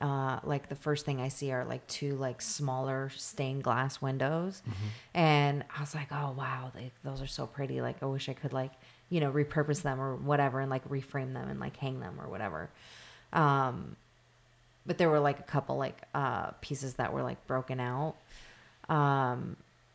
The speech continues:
Speaker 1: and this older gentleman comes over, and he was like, "Hey, how's it going?" I'm like, "Well,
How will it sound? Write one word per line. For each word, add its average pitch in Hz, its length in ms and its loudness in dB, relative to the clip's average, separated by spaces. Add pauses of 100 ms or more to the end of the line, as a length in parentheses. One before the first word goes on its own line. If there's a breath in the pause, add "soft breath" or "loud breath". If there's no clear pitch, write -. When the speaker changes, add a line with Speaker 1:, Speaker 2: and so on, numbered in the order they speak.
(720)
Speaker 1:
and 160 240 6
this 156 180 4 (140)
older 170 360 6
gentleman 147 520 4
comes 143 480 0 (100)
over, 147 480 2
and 151 420 -2 (140)
he 151 80 -2
was 147 160 0
like, 170 220 -2
"Hey, 285 280 2
how's 277 260 0
it 285 80 -6
going?" 294 640 -2 (140)
I'm - 140 -8
like, 165 140 -4 (160)
"Well, 349 300 -6